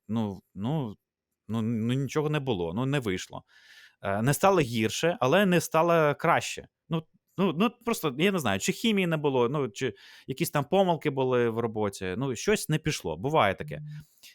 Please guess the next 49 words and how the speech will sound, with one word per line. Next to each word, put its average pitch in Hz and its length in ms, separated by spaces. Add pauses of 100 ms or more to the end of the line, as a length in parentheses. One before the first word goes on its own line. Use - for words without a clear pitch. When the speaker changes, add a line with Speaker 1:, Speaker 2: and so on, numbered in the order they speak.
(120)
Speaker 1:
Можливо, 190 300
у 185 40
вас 175 140
таке 160 460
було, 165 380
коли 151 240
ви 156 160
все 196 320
зробили 139 420
правильно, 92 580
ну, 135 120
як 143 240
ви 147 80
знаєте, 156 260
що 127 140
не, 127 140
це - 160
було 143 180
найкраще, 120 580 (460)
але 285 180
все 262 140
рав-, 214 200
все 220 200
одно 196 260
не 160 100
вистрілило, 120 680
ну, 120 120
от, 120 160
не 123 280
пішло. - 380 (120)
Ну, 180 100
буває 113 340
таке. - 220 (840)
От. 113 280
І 143 100
це 220 180
що 208 140
означає? 170 360
Для 123 140
мене, 226 460
е, 127 160
те, 151 180
що - 180
я 160 140
помічаю, 175 600
я 147 80
помічаю, 143 520
що 147 420
якраз 139 640